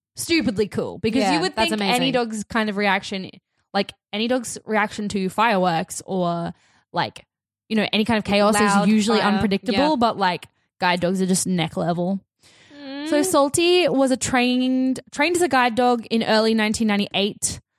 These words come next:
Speaker 1: by Guiding Dogs for the Blind in Yorktown Heights, New York. Part of his training included taking trips in the New York City subway and getting
Speaker 2: Hmm.
Speaker 1: used to traffic in the Bronx.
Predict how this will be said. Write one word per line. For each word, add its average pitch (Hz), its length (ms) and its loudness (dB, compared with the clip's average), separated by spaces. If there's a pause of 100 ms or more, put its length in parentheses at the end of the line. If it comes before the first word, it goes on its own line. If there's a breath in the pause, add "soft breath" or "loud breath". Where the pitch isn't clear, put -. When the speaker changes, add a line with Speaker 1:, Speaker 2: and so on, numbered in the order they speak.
(260 soft breath)
Speaker 1:
by 190 720 2
Guiding 190 260 0
Dogs 190 220 0
for 208 100 -4
the 190 80 0
Blind 190 540 0
in 208 220 2
Yorktown 196 440 0
Heights, 180 400 -2
New 185 80 0
York. 220 380 0 (400 loud breath)
Part 277 160 2
of 277 60 0
his 277 100 0
training 247 300 0
included 240 320 0
taking 233 280 0
trips - 500 -2
in 226 180 2
the 226 80 4
New 220 100 4
York 214 200 2
City 196 180 0
subway 359 640 2
and 254 100 2
getting 226 160 2
Speaker 2:
Hmm. 226 40 4
Speaker 1:
used 226 120 0
to 240 80 -12
traffic 220 320 -4
in 262 100 -2
the 285 60 0
Bronx. 269 560 0